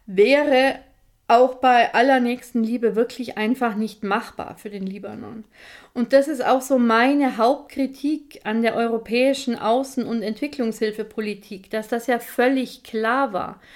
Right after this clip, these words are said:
dass so ein winziges Land nicht diese unglaublich große Menge an Flüchtlingen aufnehmen kann, ohne Unterstützung. Wenn wir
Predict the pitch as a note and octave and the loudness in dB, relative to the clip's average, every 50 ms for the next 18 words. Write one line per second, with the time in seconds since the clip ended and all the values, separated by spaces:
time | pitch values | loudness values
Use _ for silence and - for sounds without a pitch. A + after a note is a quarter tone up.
0 | - - _ _ _ - A3 A3+ - C4 B3 - A3+ A#3 A3+ G#3+ F#3+ F#3 A3+ B3+ | -20 -20 _ _ _ -6 -4 -4 -2 -2 -2 0 0 0 0 0 0 2 2 4
1 | D4+ F#4 F4+ - - E4 B3 C4 B3+ B3+ - A#3+ A#3 A#3+ A#3+ A3 F#3+ - - - | 4 2 0 -2 -2 -2 0 0 0 -2 -2 -2 0 0 -2 -2 -6 -10 -12 -12
2 | - A3+ A#3 A3+ A3+ - - B3 B3+ A3+ A3+ A#3 B3 A#3+ A#3+ A#3+ - - - _ | -6 -4 -4 -4 -4 -6 -4 -4 -4 -2 0 0 0 0 0 -2 -10 -20 -20 _
3 | _ _ - C4+ D#4 F4 E4+ C4 B3+ A#3+ B3 C4+ C#4 C#4 C4+ C4 B3+ - - A#3+ | _ _ 0 0 2 2 2 2 4 4 4 4 2 0 -2 -4 -4 -4 -4 -2
4 | A3 A#3+ C4+ D4 C#4+ - B3+ A3 A3 A3 B3 C4+ D4 C#4 A3 - A3 A3 - - | 0 2 2 0 0 -2 -2 0 0 0 0 0 0 0 -2 -2 -4 -6 -6 -4
5 | C4 D#4 D#4 - - A#3 A3 A3 G#3+ - - - G#3 A#3+ B3+ B3+ C4 A3 G#3+ G#3 | -6 -6 -6 -6 -6 -6 -4 -4 -4 -4 -2 -2 0 0 0 0 0 0 0 0
6 | G#3 G#3 G#3+ G#3+ - A3 G3+ G#3 A#3 C#4 D#4 - _ _ - - - _ _ _ | -2 -2 -4 -6 -6 -6 -4 -2 -4 -4 -6 -8 _ _ -20 -20 -20 _ _ _
7 | _ - B3+ C4 D#4 D#4 D4 C4 - B3 B3 A#3+ B3+ A#3 A3 - - D4+ D#4 D#4 | _ 0 2 4 4 4 4 2 2 0 0 0 0 -2 -2 -4 -4 -6 -6 -6
8 | - - G3+ G3+ G#3 G#3 A3 A3+ B3 B3+ C4 B3 A#3+ A#3 | -6 -10 -8 -4 -2 0 0 2 2 2 4 2 2 0